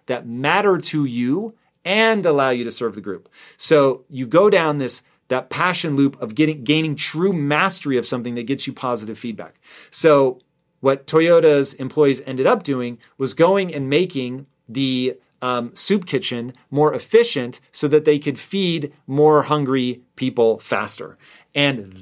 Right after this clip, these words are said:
that made them feel extraordinarily good. So figuring out why it is exactly that it's coming up for you that you might not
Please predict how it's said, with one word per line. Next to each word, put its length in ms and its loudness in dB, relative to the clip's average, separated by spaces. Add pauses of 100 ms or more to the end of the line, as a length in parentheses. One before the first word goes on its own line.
that 460 0
made 200 -6
them 120 -8
feel 340 -4
extraordinarily 920 0
good. 240 -12 (240)
So 280 2
figuring 520 0
out 280 -2
why 320 0
it 120 4
is 160 0
exactly 640 -4
that 300 0
it's 160 -2
coming 340 -2
up 120 0
for 100 -8
you 240 0
that 140 -2
you 100 -4
might 320 0
not 320 -2